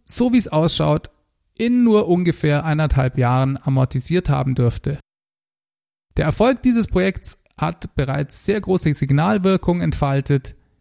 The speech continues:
Es wurden bereits verschiedene neue Projekte dadurch angestoßen. Ein super Projekterfolg also für Tesla, gerade wenn man sich daran erinnert, dass dieser Deal ja eigentlich nur zustande kam, weil Elon einen Tweet versendet hatte.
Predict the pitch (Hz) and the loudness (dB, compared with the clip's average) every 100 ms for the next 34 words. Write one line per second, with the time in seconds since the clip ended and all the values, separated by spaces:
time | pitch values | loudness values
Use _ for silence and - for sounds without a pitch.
0 | _ - - 180 180 147 143 - 139 208 | _ -6 0 2 2 0 -2 -2 -2 0
1 | 208 190 165 147 143 - 135 135 - 143 | 0 0 0 0 0 -2 -2 -2 -2 -4
2 | 135 127 123 - 180 214 202 - 156 156 | -2 0 -2 -2 -4 0 0 0 2 2
3 | - 156 160 _ _ _ _ 147 151 147 | 2 -2 -2 _ _ _ _ -4 -2 0
4 | 240 226 208 - 185 185 175 156 151 151 | 2 2 2 2 0 0 -2 -2 0 -2
5 | 170 147 139 131 - - - 175 165 - | -2 -2 2 0 0 -2 0 0 0 -2
6 | - - 139 175 180 165 160 151 143 - | -8 -6 -2 -2 -2 -2 -2 0 -2 -2
7 | 135 143 147 143 147 143 - - _ _ | -2 0 0 0 0 0 -2 -12 _ _
8 | - 135 - - 190 190 165 175 175 160 | -4 -4 -4 -4 -2 0 0 0 2 0
9 | 139 156 151 147 - 175 240 - 170 - | 0 -2 0 0 4 4 4 0 -4 -2
10 | 180 180 165 - 160 156 - - 147 - | -2 0 0 0 0 0 -4 -4 -2 -2
11 | 175 185 170 165 147 131 - 175 208 - | 0 0 -2 -2 -4 -2 0 0 0 -2
12 | 170 147 147 147 - 139 - 139 | -2 0 0 0 0 -2 0 0